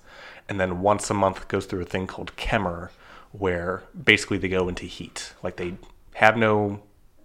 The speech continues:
sexual desires outside of that, and suddenly they do, and they will hook up with someone. And that's usually where, that's where children come from. So there's no gender, there's no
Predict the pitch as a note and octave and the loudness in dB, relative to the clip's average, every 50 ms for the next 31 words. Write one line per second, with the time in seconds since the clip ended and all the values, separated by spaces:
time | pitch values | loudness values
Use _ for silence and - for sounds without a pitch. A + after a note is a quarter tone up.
0 | - - - - - A2 - - G#2 G2 F2+ F#2+ F2+ G2+ F#2 F2+ F2+ F#2 F2+ E2 | -20 -20 -14 2 2 2 2 4 -2 -2 -2 2 2 4 4 4 2 -2 -4 -6
1 | - - - F#2 - - - G#2+ G#2+ G#2+ G#2 - G#2 G2 F#2 - - - - - | -8 -8 -8 -8 -6 2 2 4 4 4 2 2 0 0 0 -2 -6 -12 -18 -18
2 | - - - - A2 - - G2+ G2+ F#2+ F2+ F#2 F2+ G2 F2+ E2 - A#2+ A#2+ B2+ | -18 -18 -16 -14 -14 -6 -6 -4 -4 -4 -4 -6 -6 -8 -8 -6 -2 0 0 2
3 | B2+ B2 - - G2 F#2 F2+ F2 F2 E2 - - - - - - - _ _ - | 0 0 -2 -6 -8 -8 -8 -8 -8 -10 -12 -14 -14 -14 -14 -14 -20 _ _ -2
4 | - B2+ - - A2 - - - - - - - - - - - - - - - | -2 -2 4 4 4 4 4 -4 -8 -8 -8 -8 -6 -6 -8 -8 -10 -12 -14 -20
5 | - - - - - F#2 F#2+ F#2 F2+ - - G#2+ F#2 G2 F#2 F2+ F2+ F2 F#2 F2 | -20 -20 -20 -12 -8 -2 0 0 0 0 -4 -6 -6 -4 -6 -6 -4 -2 -2 -4
6 | E2+ F2 F2 - - - - - - - - - - - - _ _ _ - _ | -4 -4 -6 -8 -8 -10 -16 -20 -20 -20 -20 -20 -20 -20 -20 _ _ _ -20 _
7 | - - - - A2+ A2 - F3 E3+ A#2+ A2 G2+ - - F#2 - - - - - | -6 -6 -2 -2 -2 2 2 2 2 2 0 -4 -4 -4 -6 -6 -6 -10 -10 -14
8 | - - - - - - - G2 G#2 G2 F#2 - A2+ A#2 A#2 A#2+ B2 B2+ B2+ B2+ | -14 -20 -20 -20 -14 -14 -4 -2 0 0 0 0 2 4 6 6 6 4 4 2
9 | B2 B2 B2 - - - _ _ _ - - G#2+ A2+ G2+ G2 F#2+ G2+ G2 - - | 0 -2 -4 -10 -16 -20 _ _ _ -12 -2 4 4 4 4 4 0 -2 -2 -2
10 | - G#2 G2 A2 A2+ A#2 A2+ G#2+ G#2+ G#2 G#2 - - | -2 -2 -2 0 0 2 2 2 2 2 0 -2 -6